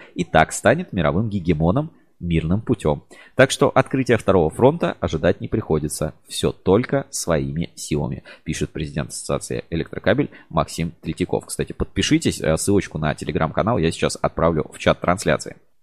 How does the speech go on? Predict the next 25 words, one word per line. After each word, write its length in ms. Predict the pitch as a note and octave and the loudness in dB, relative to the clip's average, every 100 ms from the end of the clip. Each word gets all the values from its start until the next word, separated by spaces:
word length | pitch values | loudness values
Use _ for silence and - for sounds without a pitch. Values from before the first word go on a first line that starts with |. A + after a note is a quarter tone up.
| _ | _
если 300 | F#2+ F2+ - | -2 0 0
вы 100 | D#2 D#2 | -2 0
еще 240 | F2+ D#2 - - | 0 -2 -4 -8
не 140 | F2 G2 | -2 2
подписаны. 600 | F#2 - - - - - - - _ | 2 0 -6 -8 -14 -18 -20 -20 _
Так, 240 | - - - | -6 -4 -4
э, 180 | D2 | -4
буквально 440 | C#2+ C#2+ C#2 C#2+ B1 | -4 -2 -2 -2 -6
секунду. 500 | - - C#3+ C#3 B2+ | -8 -4 -4 -4 -6
Все, 240 | - - | -2 -2
ссылочка 520 | - G#2 E2 - D2 | 2 4 4 2 0
улетела 640 | - F2 E2+ - D#2+ C#2 G1+ | 0 0 0 2 2 2 -2
в 60 | |
чат. 300 | - C#3 F3 - _ - - | 2 2 2 -4 _ -20 -4
И 100 | D#3 | -2
теперь 280 | D3 - C3 | 2 2 4
давай, 280 | F2 G#2 C3 | 4 6 4
а, 180 | F2 E2+ | 2 0
Майя, 180 | F2+ G#2 | 0 0
с 60 | |
тобой 220 | - E2 F#2+ | -2 -2 -2
немножко 340 | D#2+ G2+ - | -2 -4 -6
порассуждаем, 760 | - F2 - A#2 C3 G2+ C#2+ - | -4 -4 -4 -4 4 4 4 -2
а, 440 | - D2+ C#2+ - - _ | -10 -10 -8 -10 -14 _
по, 320 | E2+ E2+ D#2+ | -2 0 -2